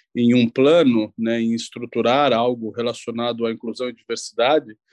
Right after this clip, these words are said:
é, traz elementos que são fundamentais para a tomada de decisão, para saber por onde começa, para saber quais são os principais gargalos, os principais desafios.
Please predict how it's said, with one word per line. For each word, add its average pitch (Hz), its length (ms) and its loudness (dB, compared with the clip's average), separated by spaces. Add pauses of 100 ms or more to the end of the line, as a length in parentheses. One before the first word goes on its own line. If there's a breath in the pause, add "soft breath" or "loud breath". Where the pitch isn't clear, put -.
(460)
é, 127 160 2
traz 151 320 2
elementos 151 520 0
que - 100 -16
são 170 260 -4
fundamentais 180 680 -2
para 196 160 -4
a 180 40 -2
tomada 160 320 -2
de 151 140 -12
decisão, 143 560 -4
para 127 160 -8
saber 135 420 -2
por 135 140 -6
onde 135 180 -4
começa, 127 640 -4
para 127 140 -12
saber 123 460 -2 (420)
quais 139 260 2
são 151 160 2
os 135 140 -4
principais 135 580 -2
gargalos, 127 720 -4
os 117 140 -20
principais 127 580 -2
desafios. 123 840 -6